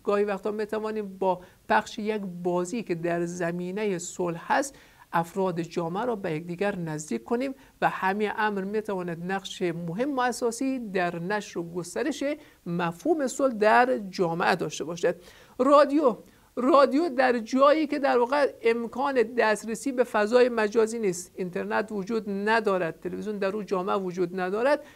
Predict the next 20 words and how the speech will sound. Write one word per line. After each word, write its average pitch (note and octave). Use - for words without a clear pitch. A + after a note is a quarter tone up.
رادیوها G3
به G#3+
عنوان G#3
اولین F#3+
وسیله F#3
ارتباطی، F3
اولین F#3
بنگاه F3+
سخن F3+
پراکنی، F#3
یک G#3
ابزار F3+
بسیار F#3
مهم F3
و D#3+
اساسی F#3
برای F#3
ایجاد F3+
صلح F#3
و E3